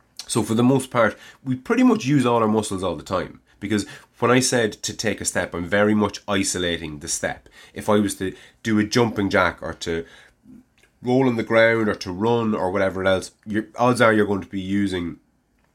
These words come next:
you know, six hundred and forty-five of the six hundred and fifty muscles that you have. The idea being that it's a system, it works together. One piece is useless without another piece. So the muscular system,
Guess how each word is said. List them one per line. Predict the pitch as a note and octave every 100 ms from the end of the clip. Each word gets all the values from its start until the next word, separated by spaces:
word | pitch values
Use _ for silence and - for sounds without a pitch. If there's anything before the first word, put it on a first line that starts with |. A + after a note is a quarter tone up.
| -
you | G2
know, | F2 D2+
six | - - A#2
hundred | - G#2 F#2+
and | F#2
forty-five | - F2+ F2 - F2 E2 D#2
of | F2+
the | C#2+
six | D2+ F#2+ - - -
hundred | G2 E2+ D2+
and | D2
fifty | F2+ - E2
muscles | E2+ D#2+ D#2 C#2+
that | D2
you | D2
have. | D#2+ B1+ - - - -
The | G2
idea | F#2 F2+ G#2 G2
being | G2+ F#2+ F2+
that | E2+ E2 - -
it's | A2 -
a | E2+
system, | - A2+ G#2 - C2+ -
it | F2+
works | G2+ F2+ - -
together. | - G2+ F#2+ D#2 D2 -
One | F#2 F#2 G2+ F2+
piece | G#2 F#2 E2+ -
is | E2+ E2+
useless | F2+ E2+ E2+ -
without | F2 E2+
another | F2 F#2 E2
piece. | C#2+ C2+ - - _ _ _ _ _ _ _ _ - - - - -
So | - C3+ G#2 - _
the | C3+
muscular | D3+ D3+ C3
system, | A#2 A#2+ A#2 G#2+